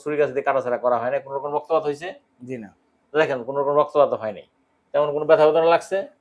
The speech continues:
Speaker 2: জি না।
Speaker 1: তো দেখেন, কোনো রকম রক্তপাত হয় নাই, কোনো রকম ছুরি কাঁচি দিয়ে কাটাছাড়া করা হয় নাই, কোনো রকম, আহ, ব্যথা বেদনা হয় নাই। তো দর্শক বন্ধুরা, আমার এখানে চিকিৎসাটা তিন বছর থেকে সত্তর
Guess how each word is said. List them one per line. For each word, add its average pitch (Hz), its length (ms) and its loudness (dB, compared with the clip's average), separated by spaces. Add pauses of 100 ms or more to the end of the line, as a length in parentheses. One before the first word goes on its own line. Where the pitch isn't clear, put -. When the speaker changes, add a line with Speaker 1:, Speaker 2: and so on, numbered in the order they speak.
(420)
Speaker 2:
জি 123 140 -14
না। 98 80 -18 (460)
Speaker 1:
তো 131 100 -4
দেখেন, 156 280 6
কোনো 147 180 0
রকম 156 180 2 (120)
রক্তপাত 151 380 2 (300)
হয় 135 180 2
নাই, 160 120 4 (120)
কোনো 147 160 -8
রকম 147 220 -2
ছুরি 151 160 -8
কাঁচি 147 140 2
দিয়ে 143 120 -4
কাটাছাড়া 143 400 0
করা 151 180 0
হয় 151 160 -6
নাই, 170 100 -8 (640)
কোনো 147 180 -2
রকম, 147 240 0
আহ, 131 680 2 (100)
ব্যথা 147 240 8
বেদনা 139 320 6
হয় 104 160 -4
নাই। - 80 -18 (520)
তো 135 120 -4
দর্শক 147 200 2
বন্ধুরা, 175 300 2
আমার 156 160 2
এখানে 160 240 -4
চিকিৎসাটা 156 340 -4 (120)
তিন 196 120 -8 (100)
বছর 175 180 0 (100)
থেকে 196 180 0 (800)
সত্তর 175 240 0